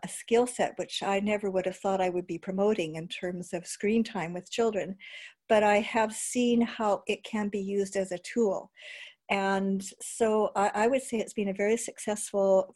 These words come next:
collaboration. And I, I think that if I ever step out of this, which I may do, you know, for a short-term basis, I think the children will want this to continue. And that's the other benefit that's come from this, is the children are stepping up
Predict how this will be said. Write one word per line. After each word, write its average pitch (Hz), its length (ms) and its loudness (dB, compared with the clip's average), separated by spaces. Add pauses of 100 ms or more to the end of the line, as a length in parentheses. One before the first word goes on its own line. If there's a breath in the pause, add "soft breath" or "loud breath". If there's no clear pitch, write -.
collaboration. 185 840 -2 (380)
And 190 580 -2 (260)
I, - 160 -4
I 208 100 -2
think 226 320 0
that 208 140 0 (340 loud breath)
if 214 160 -4
I 220 180 6
ever 233 180 6
step 208 300 -2
out 226 200 6
of 226 100 2
this, 185 280 -4
which 196 220 -6
I 190 80 0
may 185 260 -4 (100)
do, 226 260 2 (140)
you 202 100 0
know, 165 140 -4
for 196 200 -8
a 196 40 -4
short-term - 520 -6
basis, 202 440 -4
I 220 80 0
think 214 260 -2 (240)
the 202 100 -6
children 202 440 -2
will 185 280 2 (300 loud breath)
want 202 260 4 (100)
this 196 180 -2
to - 160 -18
continue. 202 560 0 (520 loud breath)
And 247 200 6
that's 277 220 8
the 294 100 4
other 254 380 8
benefit 226 520 2
that's - 160 -4
come 208 200 -4
from 202 180 -4
this, 202 240 -6
is 202 120 -6
the 208 80 -10
children 220 360 2
are 214 80 0
stepping 202 400 -4
up 208 120 -2